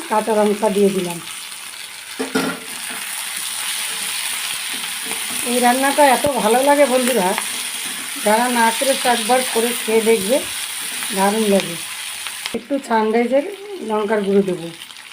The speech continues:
ঝালটা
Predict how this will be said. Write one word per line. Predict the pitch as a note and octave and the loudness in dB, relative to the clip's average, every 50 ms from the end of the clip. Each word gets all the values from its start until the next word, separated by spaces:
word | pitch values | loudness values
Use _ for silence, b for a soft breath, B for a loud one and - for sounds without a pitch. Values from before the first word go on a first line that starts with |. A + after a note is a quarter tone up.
| - - - - - - - - - - - - - - - - - - - - - - - - - - - - - - - - - - - - - - - - - - - - - - - - - - - - - G3+ | -18 -18 -18 -20 -20 -20 -20 -20 -20 -20 -20 -18 -18 -18 -18 -18 -16 -18 -18 -18 -18 -20 -20 -20 -20 -20 -18 -18 -18 -18 -18 -18 -18 -18 -18 -20 -20 -20 -20 -18 -18 -18 -18 -18 -18 -20 -20 -18 -20 -20 -14 -8 -2 4
ঝালটা | G#3+ A3+ A#3 B3 B3+ D4 | 4 6 6 6 6 6